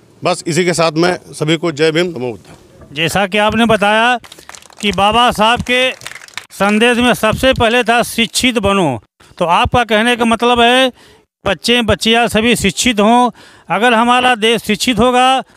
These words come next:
Speaker 2: तो खुशहाल होगा, और शिक्षा वो चाबी है जो सभी तालों के काम में आती है, सभी ताले खोल सकती है।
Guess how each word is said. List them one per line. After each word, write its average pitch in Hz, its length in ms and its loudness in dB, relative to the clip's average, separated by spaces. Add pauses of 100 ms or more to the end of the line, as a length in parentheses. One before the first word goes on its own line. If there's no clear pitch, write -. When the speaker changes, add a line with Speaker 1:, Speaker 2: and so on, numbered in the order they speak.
(160)
Speaker 2:
तो 202 80 -2
खुशहाल 214 480 0
होगा, 247 360 0 (260)
और 214 140 0
शिक्षा 247 580 0 (400)
वो - 320 -14
चाबी 233 360 0
है 240 300 2
जो - 320 -8
सभी 220 300 -2
तालों 214 320 0
के 214 140 -2
काम 202 260 0
में 214 120 2
आती 208 280 0
है, 214 80 0
सभी 196 260 0
ताले 196 300 0
खोल 180 200 0
सकती 202 300 0
है। 240 280 2